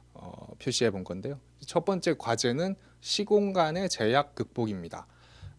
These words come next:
보시면 응답 중에 이제 뭐 "학기 중에는 랩실 생활로 시간이 없다.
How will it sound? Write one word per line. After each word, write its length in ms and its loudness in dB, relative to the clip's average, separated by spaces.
보시면 300 -4
응답 260 6
중에 420 0
이제 540 2
뭐 140 -4
"학기 260 -6
중에는 560 2
랩실 320 0
생활로 420 0
시간이 360 0
없다. 480 -2